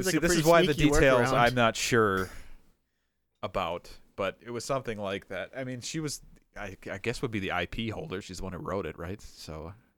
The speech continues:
Speaker 1: I don't know.
Speaker 2: I
Speaker 1: I,
Speaker 2: guess if
Speaker 1: I
Speaker 2: you
Speaker 1: definitely don't have a, a, a law degree in
Speaker 2: It
Speaker 1: any
Speaker 2: must
Speaker 1: way,
Speaker 2: have
Speaker 1: shape, or form.
Speaker 2: The only th-, way I can see that working is if the wording of the contract was like, "We own these recordings."
Speaker 1: Yeah.
Speaker 2: And then so,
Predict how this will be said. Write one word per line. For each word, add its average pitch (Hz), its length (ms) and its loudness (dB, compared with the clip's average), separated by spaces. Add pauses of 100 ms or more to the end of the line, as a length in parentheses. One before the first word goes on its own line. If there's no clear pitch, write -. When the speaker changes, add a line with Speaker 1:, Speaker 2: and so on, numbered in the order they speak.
(160)
Speaker 1:
I 160 80 -4
don't 180 120 -2
know. 190 120 -2
Speaker 2:
I 185 60 -2
Speaker 1:
I, - 120 -4
Speaker 2:
guess 147 140 -2
if - 80 -4
Speaker 1:
I 147 40 0
Speaker 2:
you - 80 -2
Speaker 1:
definitely 147 320 0
don't 135 200 0
have 131 180 -4
a, 120 180 -4 (140)
a, 127 60 -10
a 117 220 -10
law 113 240 -6
degree 104 460 -10
in 107 80 -8
Speaker 2:
It 147 60 0
Speaker 1:
any 139 100 -2
Speaker 2:
must 196 240 2
Speaker 1:
way, 247 80 -6
Speaker 2:
have 160 80 -8
Speaker 1:
shape, - 60 -12
or 101 60 -12
form. 107 340 -16 (360)
Speaker 2:
The 143 120 0
only 220 140 2
th-, - 120 -10
way 143 200 2
I 139 60 2
can 117 120 -6
see 135 160 -8
that 101 240 -2
working 165 580 -8
is 107 420 -6
if 110 220 -10
the 104 340 -4 (220)
wording 117 380 0
of 113 80 -6
the 101 80 -4
contract 98 520 -4
was 98 140 -10
like, 87 180 -4
"We 110 220 -2
own 101 360 -6
these 95 280 -8
recordings." 87 880 -8 (460)
Speaker 1:
Yeah. 113 240 -10 (1080)
Speaker 2:
And 95 100 -6
then 85 160 -2
so, 85 440 -4